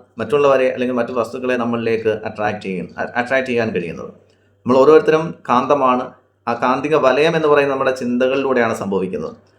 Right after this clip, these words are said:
അപ്പോൾ ആ ചിന്തകളിൽ നമ്മൾ ലോയിലേക്ക് പോയി കഴിഞ്ഞാൽ, "I am not enough" എന്നുള്ള രീതിയിലേക്ക് നമ്മൾ തരം താഴ്ന്നു കഴിഞ്ഞാൽ നമുക്ക് മുകളിലുള്ള ആളുകളെ നമുക്ക് ആകർഷിക്കുവാൻ കഴിയുകയില്ല.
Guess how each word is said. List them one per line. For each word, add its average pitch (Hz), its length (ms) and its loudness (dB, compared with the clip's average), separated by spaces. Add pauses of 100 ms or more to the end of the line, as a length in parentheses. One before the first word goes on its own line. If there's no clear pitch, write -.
(160)
അപ്പോൾ 135 120 2
ആ - 20 4
ചിന്തകളിൽ 185 600 4
നമ്മൾ 165 420 2
ലോയിലേക്ക് 170 580 4
പോയി 156 200 2
കഴിഞ്ഞാൽ, 135 360 2 (380)
"I 135 140 4
am 170 80 0
not 165 340 2
enough" 160 220 2
എന്നുള്ള 160 220 2
രീതിയിലേക്ക് 147 420 2
നമ്മൾ 143 260 2
തരം 139 340 2
താഴ്ന്നു 143 300 4
കഴിഞ്ഞാൽ 127 420 0 (440)
നമുക്ക് 135 240 -2
മുകളിലുള്ള 147 540 4
ആളുകളെ 131 400 2
നമുക്ക് 123 240 0
ആകർഷിക്കുവാൻ 117 540 0
കഴിയുകയില്ല. 104 540 -2